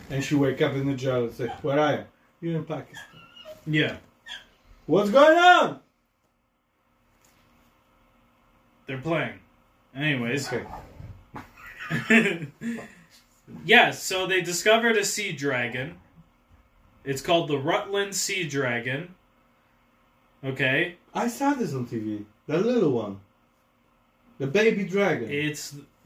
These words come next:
Speaker 2: fucking considered the largest fossil they ever found.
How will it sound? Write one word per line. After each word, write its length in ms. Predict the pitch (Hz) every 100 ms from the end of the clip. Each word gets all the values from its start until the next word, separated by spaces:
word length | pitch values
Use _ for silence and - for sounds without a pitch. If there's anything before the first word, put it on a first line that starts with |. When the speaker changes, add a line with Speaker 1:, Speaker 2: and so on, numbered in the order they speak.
| -
Speaker 2:
fucking 600 | 165 160 160 170 151 147 -
considered 520 | - 143 156 160 156 139
the 60 |
largest 500 | 135 139 147 156 165
fossil 460 | - 143 143 156 135
they 140 | 131
ever 180 | 127 123
found. 500 | - 127 117 113 139